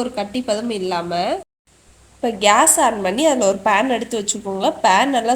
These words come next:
சூடானதும் நம்ம வந்து மிக்ஸ் பண்ணி வச்சிருக்க செர்லாக் அதோட ஆட் பண்ணிக்கோங்க. ஆட்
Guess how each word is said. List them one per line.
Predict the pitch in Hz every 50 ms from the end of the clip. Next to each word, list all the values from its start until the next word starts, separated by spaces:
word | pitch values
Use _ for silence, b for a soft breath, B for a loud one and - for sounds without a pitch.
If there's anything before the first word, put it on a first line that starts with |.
| 247 -
சூடானதும் | 233 214 208 208 196 190 180 185 196 262 330 339
நம்ம | 269 233 202 196
வந்து | 196 220 262 254 226
மிக்ஸ் | 214 208 - - - -
பண்ணி | 269 262 254 247 226
வச்சிருக்க | 208 208 - 202 185 - 277 302 - -
செர்லாக் | 220 196 202 202 220 233 - 233
அதோட | 202 190 196 214 214 180
ஆட் | 180 - - -
பண்ணிக்கோங்க. | 190 196 190 - 190 175 175 180 185 202 254 370 381 - - - - _ _ _ _ _ _ _ _ _ _ _ _ _ _ _ _ _ _ _ _ _ _ _ _ _ _ _ _ _ _ _ _ _ _ _ _ _ _ _ _ _ _ _ - - 233 226
ஆட் | 254 247 -